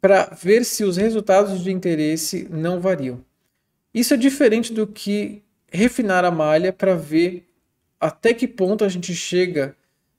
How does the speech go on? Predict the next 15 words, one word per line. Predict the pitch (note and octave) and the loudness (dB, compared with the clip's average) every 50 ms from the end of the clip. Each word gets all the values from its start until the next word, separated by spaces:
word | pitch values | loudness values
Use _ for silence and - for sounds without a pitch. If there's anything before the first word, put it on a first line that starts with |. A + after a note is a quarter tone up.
| _ _ _ | _ _ _
a | - D#3 | -2 -2
uma | D#3+ E3 E3 E3+ | 0 0 0 0
tensão | E3+ F3 E3+ F3 - F#3+ F#3+ | -2 -2 -4 -4 -2 -2 -2
nesses | F#3 F3+ F3+ - E3+ | -2 -2 -4 -6 -6
nós | D#3+ D#3+ D#3+ D#3 D#3 D#3 D3+ D#3 | -4 -2 0 2 2 2 2 0
aqui, | D3 C#3+ - - - G3+ G3+ F#3 - - _ _ _ _ _ _ _ _ _ _ _ _ _ _ _ | -4 -8 -8 -8 -6 -6 -6 -6 -8 -12 _ _ _ _ _ _ _ _ _ _ _ _ _ _ _
igual | - D3+ E3 E3+ | -2 2 2 2
a | E3+ | 2
tensão | - G3 F3 E3+ - - F3 E3 E3 E3+ E3+ - | 0 -2 -4 -4 -4 -4 -4 -4 -4 -6 -10 -10
calculada | _ - E3+ E3+ - F3 D#3+ D#3 D#3 D3+ | _ -8 -8 -6 -4 0 0 2 2 0
analiticamente. | D3+ D3+ D3+ D3+ D3 - - F#3+ F3+ D#3 C3+ C3+ C3+ C#3 | -2 -4 -4 -6 -8 -8 -6 -6 -6 -4 -6 -8 -10 -6
Isso | - F#3 | -4 -4
é | F3 | -4
diferente, | F3+ F3 - B3 A3 F#3+ C#3+ B2 - - - - - _ _ _ _ _ | -4 -2 2 2 2 2 0 -4 -10 -14 -18 -20 -20 _ _ _ _ _
tá? | _ D#3 D3 - | _ -4 -4 -4